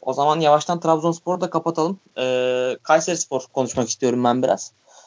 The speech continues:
Abi Hikmet Karaman geldiğinden beri, e, dört galibiyet, dört beraberlik. Sekiz haftadır bilekleri bükülmüyor. İyi bir performans Hikmet Karaman'dan ve Kayserispor'dan. Orkun abi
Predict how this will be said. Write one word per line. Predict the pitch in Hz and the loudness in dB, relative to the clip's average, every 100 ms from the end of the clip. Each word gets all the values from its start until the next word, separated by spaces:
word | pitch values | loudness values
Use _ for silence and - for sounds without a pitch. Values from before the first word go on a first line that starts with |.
| _ _ _ - | _ _ _ 2
Abi | 120 151 104 110 | 2 4 2 0
Hikmet | 143 - 156 | -6 -6 -4
Karaman | - 160 165 170 | 2 4 4 2
geldiğinden | 165 160 170 180 180 | 2 2 0 -4 -2
beri, | 160 165 185 - - | -2 -2 -4 -12 -12
e, | 120 | -8
dört | 117 117 139 151 - | -6 2 2 4 4
galibiyet, | 160 151 156 170 - _ - | 4 4 -2 -4 -10 _ -2
dört | 147 156 | 0 4
beraberlik. | 180 143 123 123 165 - _ _ _ _ _ _ _ | 6 6 6 2 -2 -12 _ _ _ _ _ _ _
Sekiz | - 135 156 | -14 -4 0
haftadır | 147 156 151 143 | 0 0 -2 0
bilekleri | 151 147 156 143 | -2 0 -4 -4
bükülmüyor. | 139 170 151 143 196 _ _ _ _ _ _ - | -6 -4 -4 -6 -10 _ _ _ _ _ _ -6
İyi | 156 | -6
bir | 151 | 4
performans | 165 139 139 123 143 - - _ _ | 4 4 0 -2 -4 -8 -20 _ _
Hikmet | _ 127 - | _ -10 -4
Karaman'dan | 120 120 120 131 190 - - | -2 0 -2 -6 -10 -12 -12
ve | 120 | -4
Kayserispor'dan. | - 123 123 113 - 117 127 190 - _ _ _ _ _ _ - | 0 0 -2 -6 -6 -6 -6 -10 -14 _ _ _ _ _ _ -4
Orkun | 139 139 208 | -4 -2 0
abi | 175 208 208 | 2 2 -4